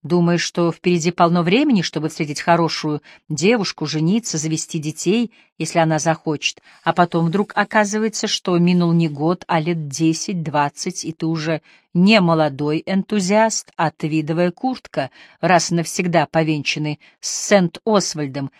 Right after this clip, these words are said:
этим старым запылённым боевым кораблём, который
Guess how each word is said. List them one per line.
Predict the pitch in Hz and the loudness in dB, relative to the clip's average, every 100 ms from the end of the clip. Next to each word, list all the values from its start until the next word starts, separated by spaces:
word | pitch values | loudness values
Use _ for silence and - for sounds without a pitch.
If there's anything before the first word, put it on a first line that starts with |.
| _ | _
этим | - 165 180 | -6 -2 0
старым | 175 - 180 165 | -2 0 2 2
запылённым | 175 180 - 190 170 156 156 156 | 0 0 -2 0 2 0 -2 2
боевым | 180 170 165 | 2 2 -2
кораблём, | - 185 190 175 143 | 0 0 2 2 0
который | 135 - 156 151 | -2 -6 -4 -6